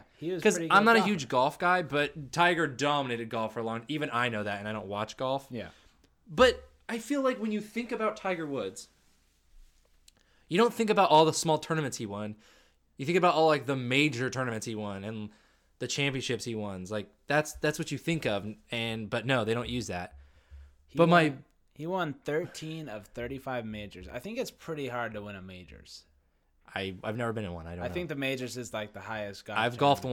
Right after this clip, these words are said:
Speaker 2: once in my life, and it was horrific.
Speaker 1: Yeah, so thirteen out of
Speaker 2: Um,
Speaker 1: thirty-five from nineteen ninety-nine
Speaker 2: Right.
Speaker 1: to two thousand eight. That's
Speaker 2: Right.
Speaker 1: pretty, okay. Tiger, what you
Speaker 2: The,
Speaker 1: got?
Speaker 2: the number two athlete is LeBron James, which I'm, I'm with. I'm down. LeBron James absol-, is a,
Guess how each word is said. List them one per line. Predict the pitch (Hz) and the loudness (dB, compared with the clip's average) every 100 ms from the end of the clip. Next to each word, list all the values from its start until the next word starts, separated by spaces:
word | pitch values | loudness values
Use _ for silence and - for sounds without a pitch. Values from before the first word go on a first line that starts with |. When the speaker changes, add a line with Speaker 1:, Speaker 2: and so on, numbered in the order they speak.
| 127 | 0
Speaker 2:
once | 131 | 0
in | 143 | 0
my | 127 | 2
life, | 123 120 131 131 | 2 2 0 -4
and | 117 110 | -6 -4
it | |
was | 107 - | -4 -4
horrific. | 101 90 85 87 - - | -6 -6 -10 -18 -20 -20
Speaker 1:
Yeah, | 110 92 85 - | -16 -16 -16 -20
so | - 95 90 - - - _ | -16 -16 -16 -20 -20 -20 _
thirteen | 151 226 226 190 | -2 0 0 0
out | 160 | 0
of | 127 | -2
Speaker 2:
Um, | |
Speaker 1:
thirty-five | 135 127 113 117 107 92 76 - | -4 -6 -6 -6 -6 -8 -16 -18
from | 110 101 | -14 -12
nineteen | 104 117 113 117 | -6 -6 -6 -10
ninety-nine | 110 107 120 | -10 -4 0
Speaker 2:
Right. | 98 87 | 0 -2
Speaker 1:
to | |
two | 95 107 | -10 -12
thousand | 98 90 | -12 -12
eight. | 87 85 | -18 -14
That's | 110 110 | -14 -8
Speaker 2:
Right. | 95 | -6
Speaker 1:
pretty, | 85 92 - - | -6 -12 -16 -20
okay. | - - - _ _ _ | -20 -20 -20 _ _ _
Tiger, | - 156 | -6 -4
what | 160 | 2
you | 156 | 4
Speaker 2:
The, | 151 | 4
Speaker 1:
got? | 113 - - 147 | 2 -6 -14 2
Speaker 2:
the | 170 | 6
number | 170 208 196 | 8 10 8
two | - 180 185 | 6 4 6
athlete | 180 196 | 6 4
is | 143 | 4
LeBron | 135 127 135 139 | 2 4 4 2
James, | 113 120 131 135 | -2 -2 -2 -2
which | 131 127 - | 0 -2 0
I'm, | 147 156 151 | 0 0 0
I'm | 139 | -2
with. | 110 - | -2 -4
I'm | 120 | -6
down. | 107 90 87 _ _ | -4 -6 -10 _ _
LeBron | 123 147 143 | -2 0 2
James | 139 135 123 | 0 0 -2
absol-, | 120 113 - | -2 -2 -6
is | 123 | -4
a, | 113 | -6